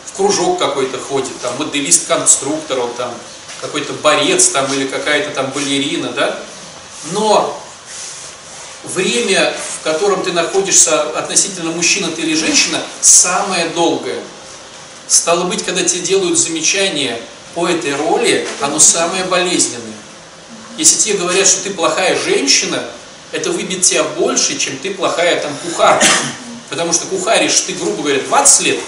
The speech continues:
а женщиной ты тридцать лет. И мужчине то же самое. Если ему подчеркивают, что он немужественный,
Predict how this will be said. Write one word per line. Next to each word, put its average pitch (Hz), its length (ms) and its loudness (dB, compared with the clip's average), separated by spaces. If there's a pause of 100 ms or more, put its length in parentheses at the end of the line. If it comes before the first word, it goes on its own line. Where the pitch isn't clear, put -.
(200)
а 131 80 -2
женщиной - 420 0
ты 160 80 -4
тридцать 202 420 2
лет. 131 220 -2 (1300)
И 196 100 -4
мужчине 220 560 4
то 294 160 -4
же 277 120 -2
самое. 262 500 4 (500)
Если - 340 2
ему 208 300 -2
подчеркивают, 185 720 2
что 202 240 4
он 160 140 2
немужественный, 190 920 0